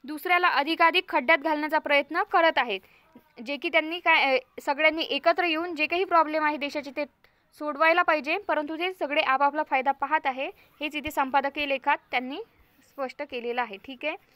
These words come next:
त्यानंतर बघा, महत्त्वाची न्यूज म्हणजे अमेरिकेतील संकटामुळे भारतीय बँका अडचणीत.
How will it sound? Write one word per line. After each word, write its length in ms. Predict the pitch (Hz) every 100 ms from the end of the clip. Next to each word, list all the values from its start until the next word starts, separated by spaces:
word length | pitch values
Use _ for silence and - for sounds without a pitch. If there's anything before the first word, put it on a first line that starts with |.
| - - _
त्यानंतर 220 | 311 320
बघा, 220 | 339 320 330
महत्त्वाची 460 | 302 302 302 330
न्यूज 200 | 311 311
म्हणजे 320 | 294 285 277 -
अमेरिकेतील 560 | 294 320 349 339 330 359
संकटामुळे 640 | 359 294 311 311 302 320
भारतीय 400 | 359 285 254 311
बँका 320 | 277 254 254
अडचणीत. 500 | 285 262 247 233 202